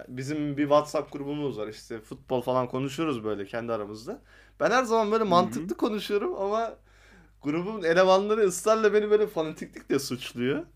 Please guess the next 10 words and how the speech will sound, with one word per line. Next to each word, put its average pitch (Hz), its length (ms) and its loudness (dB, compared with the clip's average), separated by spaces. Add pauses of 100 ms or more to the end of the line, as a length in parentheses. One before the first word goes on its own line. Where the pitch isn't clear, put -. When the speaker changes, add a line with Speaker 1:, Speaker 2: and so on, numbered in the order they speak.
(260)
Speaker 1:
Ama 214 220 0
ben 220 240 0
gayet 226 260 2
normal 180 500 2
ve 233 60 2
gerçek 151 420 6
Speaker 2:
<laughs> - 0 -
Speaker 1:
şeyler 170 260 4
konuşuyorum 113 540 -4
aslında. 104 580 -10